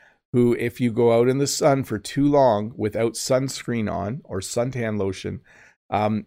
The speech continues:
you burn, forgetting to put on sunscreen is a huge mistake. Jen and I on the farm,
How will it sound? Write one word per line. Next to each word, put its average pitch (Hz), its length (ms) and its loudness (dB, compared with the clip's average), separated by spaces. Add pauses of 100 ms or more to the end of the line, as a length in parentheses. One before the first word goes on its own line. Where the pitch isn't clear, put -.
you 107 220 -4
burn, 107 540 0 (360)
forgetting 135 540 0
to 139 100 -6
put 120 240 -2
on 117 180 2
sunscreen 110 640 -6
is 110 180 -4
a 104 80 -4
huge 117 520 -6
mistake. 98 640 -8 (540)
Jen 127 300 2
and 139 140 2
I 117 240 4
on 110 280 0
the 104 60 -2
farm, 117 680 -2